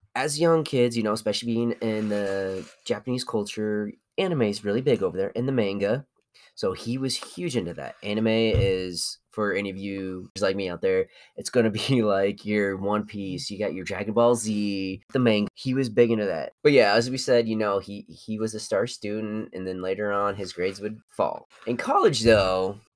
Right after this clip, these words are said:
Miyazaki actually wanted to be an English teacher, but then he,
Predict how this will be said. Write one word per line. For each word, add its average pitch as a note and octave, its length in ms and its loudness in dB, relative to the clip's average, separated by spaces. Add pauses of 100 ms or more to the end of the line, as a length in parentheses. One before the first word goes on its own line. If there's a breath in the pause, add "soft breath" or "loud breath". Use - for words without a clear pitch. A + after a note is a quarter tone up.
(120)
Miyazaki A#2+ 1080 0
actually B2 280 -2
wanted A2 260 4
to G#2+ 80 -2
be G#2+ 400 -2 (120)
an G#2+ 180 0
English F3 460 -4
teacher, - 480 -12
but A2+ 220 2
then A2 360 2
he, A2 260 -4